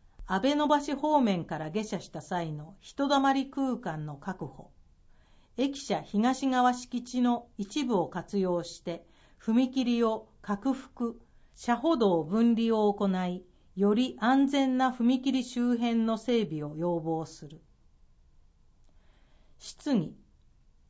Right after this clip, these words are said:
江賀野町の将来のためには、駅北側拡幅にも取り組むべきと考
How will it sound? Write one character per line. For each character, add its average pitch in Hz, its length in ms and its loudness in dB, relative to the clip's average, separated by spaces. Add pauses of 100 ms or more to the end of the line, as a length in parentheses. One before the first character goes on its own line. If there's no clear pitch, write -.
(240)
江 226 120 4
賀 302 140 4
野 339 120 2
町 247 240 2
の 165 140 -2
将 285 260 2
来 170 220 2
の 151 100 -8
た 160 160 -8
め 170 140 -4
に 147 120 -6
は、 147 160 -16 (640)
駅 294 320 -2
北 - 320 -2
側 233 420 2
拡 208 340 -6
幅 262 260 -4
に 254 140 2
も 170 240 -2
取 208 220 0
り 233 40 -14
組 247 200 4
む 240 40 4
べ 247 140 0
き 247 100 -14
と 165 140 -6
考 185 320 -2